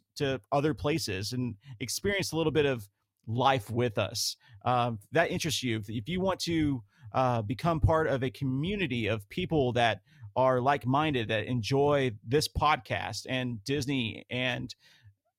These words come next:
everything else that comes with it, and you wanna just kind of talk to people and meet new people that share the same, share the same, uh, enjoyment,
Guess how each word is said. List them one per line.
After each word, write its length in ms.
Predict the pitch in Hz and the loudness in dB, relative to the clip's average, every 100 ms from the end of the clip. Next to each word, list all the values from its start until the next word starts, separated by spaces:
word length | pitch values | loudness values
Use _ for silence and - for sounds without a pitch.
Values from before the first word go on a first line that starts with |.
| - | 0
everything 420 | 165 175 180 156 | 2 4 2 4
else 140 | 160 151 | 2 2
that 80 | |
comes 260 | 127 156 131 | 0 0 2
with 220 | 139 175 | 0 0
it, 160 | 120 - _ _ _ _ | -2 -6 _ _ _ _
and 240 | 143 147 | 0 2
you 80 | 151 | 2
wanna 280 | 180 196 170 | 2 2 2
just 360 | 151 151 - - | 0 -4 -6 -2
kind 160 | 185 | -2
of 100 | 170 - _ _ - | -2 -6 _ _ -4
talk 300 | 156 165 - | 2 2 2
to 100 | 165 | -4
people 340 | 185 - 139 | -4 -2 0
and 160 | 127 123 | 0 0
meet 220 | 156 214 | 0 0
new 160 | 143 127 | 0 2
people 440 | 110 107 113 104 | 0 0 -6 -6
that 340 | - 131 131 - | -2 0 0 -4
share 240 | - 143 | 0 0
the 80 | 135 | 0
same, 480 | 117 147 143 139 120 - _ _ _ _ | 0 0 0 0 -4 -8 _ _ _ _
share 280 | - 185 175 | -4 0 0
the 60 | |
same, 340 | - 165 160 - | 0 -2 -2 -2
uh, 220 | 135 135 | 2 2
enjoyment, 640 | 120 135 127 165 139 - | 2 0 0 0 -2 -6